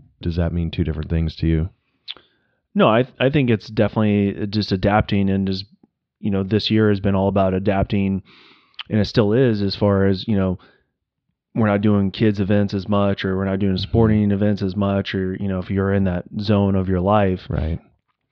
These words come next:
Speaker 2: you know, so you're definitely adapting to
Speaker 1: Mm-hmm.
Speaker 2: it. Um, so I think it's, but I, to me, it's more of a big picture thing. Like, you know, if you're a planner and a doer, which I am in construction,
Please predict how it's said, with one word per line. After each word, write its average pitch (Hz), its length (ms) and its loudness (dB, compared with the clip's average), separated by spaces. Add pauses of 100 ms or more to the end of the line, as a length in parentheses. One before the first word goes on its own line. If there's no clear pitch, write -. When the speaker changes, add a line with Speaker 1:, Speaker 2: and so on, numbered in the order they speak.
(100)
Speaker 2:
you 117 80 2
know, 107 100 4
so - 80 -4
you're 113 80 2
definitely 101 320 0
adapting 95 760 0 (140)
to 117 160 2
Speaker 1:
Mm-hmm. 90 160 0
Speaker 2:
it. - 220 -10 (120)
Um, 92 580 -2 (600)
so - 140 -2
I 143 80 4
think 110 180 0
it's, - 280 -6 (760)
but 131 180 0
I, - 220 -2 (200)
to 135 100 -2
me, 151 180 4
it's 120 140 0
more 123 140 2
of 104 60 0
a 101 60 0
big 101 220 0
picture 107 240 -4
thing. 104 260 -4
Like, 98 180 -4 (480)
you - 180 -4
know, 98 140 0
if 92 80 -4
you're 95 320 -2
a 101 140 -6
planner 107 640 0
and 98 100 -2
a 92 80 -6
doer, 98 480 0
which 98 220 -4
I 98 80 -2
am 98 180 -2
in 95 120 -4
construction, 95 720 -4